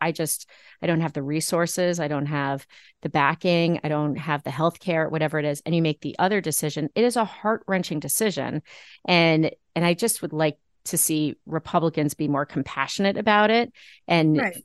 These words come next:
Speaker 1: find
Speaker 2: And
Speaker 1: some
Speaker 2: understand that it's their decision.
Speaker 1: It's their decision. It's not, it's not anyone else's decision to make. And, um, and it's, it's really difficult. And so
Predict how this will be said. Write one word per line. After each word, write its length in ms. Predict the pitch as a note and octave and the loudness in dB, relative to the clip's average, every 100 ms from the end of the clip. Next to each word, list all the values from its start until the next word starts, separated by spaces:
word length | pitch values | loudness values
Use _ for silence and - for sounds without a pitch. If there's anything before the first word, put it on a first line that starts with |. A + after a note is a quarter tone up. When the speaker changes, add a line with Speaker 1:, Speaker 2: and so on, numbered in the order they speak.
| _ | _
Speaker 1:
find 300 | G3 F3 F3+ | 4 6 6
Speaker 2:
And 80 | C#4+ | 6
Speaker 1:
some 140 | D4 | 6
Speaker 2:
understand 360 | E3 - D#4+ B3+ | 4 4 4 6
that 100 | G#3 | 4
it's 220 | G#3+ - G3 | 0 -6 0
their 220 | A3 A3+ | 2 2
decision. 640 | G#3+ A3 G3+ D#3+ D3+ F3+ - | 0 -2 -2 -2 -4 -2 2
Speaker 1:
It's 220 | A3+ - | 2 6
their 200 | B3+ C4 | 8 8
decision. 520 | A#3 - C#4+ D#3 - | 6 6 6 4 2
It's 240 | G#3 - | 2 4
not, 260 | A3+ A3+ A3+ | 6 6 6
it's 200 | G#3+ - | 4 4
not 160 | B3+ A#3+ | 4 4
anyone 360 | G3+ G#3+ A3 G3+ | 6 8 8 6
else's 420 | - F#3 - E3+ | 6 4 2 -2
decision 440 | D#3+ - E3+ D#3 D#3 | -2 0 2 2 0
to 140 | D3+ | 0
make. 520 | E3 G3 C3+ D3 - - | 2 4 2 -2 -6 -2
And, 520 | E3+ D#3+ D#3 D#3 D3 - - - - - | 2 2 2 0 -2 -8 -20 -20 -4 2
um, 260 | D#3+ D#3+ - | 4 4 4
and 120 | F#3 | 4
it's, 280 | F#3+ - - | 4 0 -2
it's 260 | F#3+ - | -4 -4
really 280 | F#3 F#3 G3+ | 0 2 4
difficult. 680 | F#3+ E3+ - - A#2 B2+ - | 2 0 0 -2 -2 -2 -2
And 220 | F3 E3+ | 2 2
so 540 | - F3+ E3 D#3+ D#3 | 4 8 8 8 4